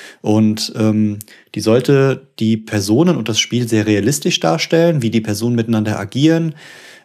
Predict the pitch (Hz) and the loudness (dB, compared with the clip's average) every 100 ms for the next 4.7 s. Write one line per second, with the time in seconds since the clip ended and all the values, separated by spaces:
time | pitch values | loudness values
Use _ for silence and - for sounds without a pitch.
0 | - 117 110 110 110 110 - - - 110 | -2 0 2 2 0 -2 -14 -18 -2 -2
1 | 107 107 104 - 117 147 156 143 135 139 | 0 0 0 0 0 2 0 0 0 2
2 | 151 156 160 151 101 104 107 107 110 - | 2 2 0 -2 -4 -2 -2 -2 -4 -6
3 | 117 107 110 107 107 127 147 131 135 139 | -4 0 0 0 0 0 2 2 0 0
4 | 139 - - 110 107 104 | -4 -10 -6 -2 0 0